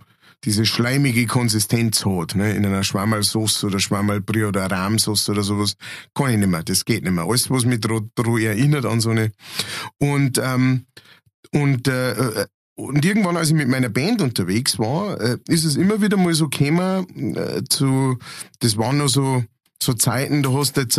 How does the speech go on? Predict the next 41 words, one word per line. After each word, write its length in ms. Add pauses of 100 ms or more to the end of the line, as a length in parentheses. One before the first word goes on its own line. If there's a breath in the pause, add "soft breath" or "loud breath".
(280)
äh, 240
grad 240
wenn's 200
mit 160
der 60
Band 340
unterwegs 420
bist, 340 (920)
da 100
hast 140
du 40
jetzt 140
nicht 120
so 140
wirklich 420 (480 loud breath)
dir, 380
äh, 180
vor 240
Ort 280
bei, 100
in 160
der 100
Location 580
was 220
aussuchen 520
können 240
zum 180
Essen, 300
sondern 240
die 100
haben 120
halt 120
gesagt, 300
„Hey, 240 (380 loud breath)
äh, 200
wir 180
haben 280
drei 180
Pizzen 400
bestellt“ 480
oder 540